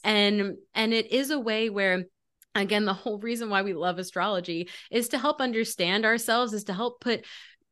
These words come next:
I, you know, to put understanding to things. And I think it,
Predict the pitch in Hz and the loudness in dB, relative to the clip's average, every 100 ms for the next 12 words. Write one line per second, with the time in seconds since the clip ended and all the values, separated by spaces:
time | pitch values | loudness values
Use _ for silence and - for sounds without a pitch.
0 | _ - 233 277 247 226 - - - 269 | _ -10 -6 -4 0 -2 -2 -14 -10 -8
1 | - 427 269 247 247 - - 220 403 269 | -2 0 0 0 -2 -2 0 2 4 4
2 | 208 208 185 185 185 185 185 - 226 220 | 2 -2 -2 -2 0 -2 -2 -2 -2 0
3 | 185 | 0